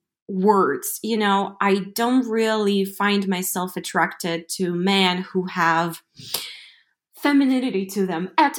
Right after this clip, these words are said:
all. I, I mean, I respect everyone, of course, but to me, it's somehow from theology, you know, so, like, from religion and from the Adam poster, from this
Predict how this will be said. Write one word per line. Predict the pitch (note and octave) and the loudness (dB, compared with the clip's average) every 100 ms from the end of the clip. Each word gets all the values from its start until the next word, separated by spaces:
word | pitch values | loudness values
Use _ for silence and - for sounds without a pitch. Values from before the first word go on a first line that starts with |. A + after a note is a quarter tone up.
| - | -2
all. | F3 D#3+ - | -2 -4 0
I, | A#3 B3+ B3+ | 2 2 0
I | A3+ | -2
mean, | A3 G3+ | 0 0
I | G3+ | 2
respect | G3+ G3+ - G#3 - | 0 -2 -2 -2 -2
everyone, | G#3 G3 F#3 F3 | 0 2 2 0
of | E3+ - | -4 -6
course, | A3+ C#4 D#4 G#3+ | 0 2 2 -2
but | G3+ G#3+ - - | -4 -4 -4 -2
to | C4 | 0
me, | B3 B3+ C4 A3+ - | 2 2 2 0 -2
it's | G#3 - - - - | -6 -4 -8 -8 -10
somehow | - D4+ E4 D#4+ D4+ | -4 0 0 2 0
from | D4 A3+ A3 | 0 -4 -6
theology, | - A3+ G3+ G3 F#3+ F#3 F#3 G3 A#3+ C4+ - - | -4 0 4 4 2 -2 -2 0 0 -2 -10 -2
you | G#3+ | 2
know, | A#3 | 2
so, | A#3 G3 F#3 | 2 -2 0
like, | G3+ F#3+ | -2 -4
from | - A3 G#3+ F#3+ | -2 0 0 2
religion | G#3 G3+ G3 G3 G3 F#3 | 2 0 -2 0 0 0
and | F#3 | 0
from | G3 F#3 G3 G3 - - | 2 4 2 -2 -14 -8
the | G3 G3+ G3 F#3+ F#3 F#3+ F#3+ - - - - _ _ A#3+ | -2 2 4 4 4 2 -4 -16 -12 -12 -12 _ _ 2
Adam | A3 G#3+ A#3 G3+ G3+ | 4 4 2 0 -2
poster, | G#3+ A3 G3+ G3 - G3 E3+ E3+ | 0 2 2 0 -2 0 0 -2
from | G3+ G3 | -2 0
this | G3 F#3+ - | 0 0 0